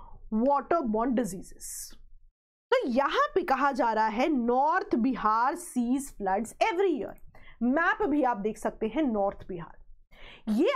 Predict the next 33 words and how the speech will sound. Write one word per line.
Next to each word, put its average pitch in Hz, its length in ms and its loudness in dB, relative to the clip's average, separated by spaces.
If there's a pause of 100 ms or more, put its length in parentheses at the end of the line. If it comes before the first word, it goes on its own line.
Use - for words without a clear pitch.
आर्टिकल 302 420 2
बात 233 320 0
करता 226 260 0
है 254 200 0
दो 269 400 2
कारणों 214 500 0
की, 302 160 0
जिसकी 254 440 0
वजह 214 300 0
से 302 180 -2
ये 277 440 2
रीजन 226 460 0
फ्लड 247 460 -2
प्रोन 214 300 -4
माना 180 280 -4
जाता - 320 -6
है। - 80 -16 (600)
पहला 339 300 4
रीजन 339 360 2
है 330 140 2
बिहार 233 460 0
की 240 160 0
ज्योग्राफी, 202 760 -2 (280)
समझेंगे। 247 560 -2 (340)
दूसरा 415 480 4
रीजन 254 320 2
है 226 160 0
एक 294 240 0
decade 269 580 2 (140)
old 330 340 2 (120)
solution 285 540 2 (440)
that 254 580 2
proved 330 260 2